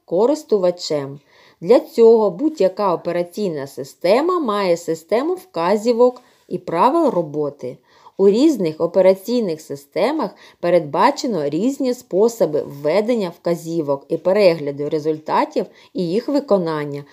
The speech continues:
тобто різний інтерфейс операційної системи. Інтерфейс користувача операційної системи — набір правил і засобів, які забезпечують обмін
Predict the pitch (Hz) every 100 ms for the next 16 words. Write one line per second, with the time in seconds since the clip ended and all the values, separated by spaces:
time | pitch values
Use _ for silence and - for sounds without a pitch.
0 | _ _ 277 262 254 - 214 208 _ 165
1 | 196 320 370 381 - 220 233 226 240 -
2 | 175 190 190 - 165 160 160 156 - 202
3 | 359 339 208 165 156 - 147 139 135 151
4 | _ _ _ _ _ _ _ _ _ _
5 | 185 180 - 156 156 196 202 196 - 156
6 | 151 - 143 147 147 226 269 427 208 -
7 | 165 165 160 233 381 359 302 302 254 247
8 | - 170 156 147 - - _ 180 220 190
9 | 208 381 403 - 165 156 202 233 262 269
10 | - 151 143 147 185 262 320 247 302 302
11 | - _ 190 220 220 247 160 151 139 147
12 | - 165 160 156 151 143 - - 160 226
13 | 254 339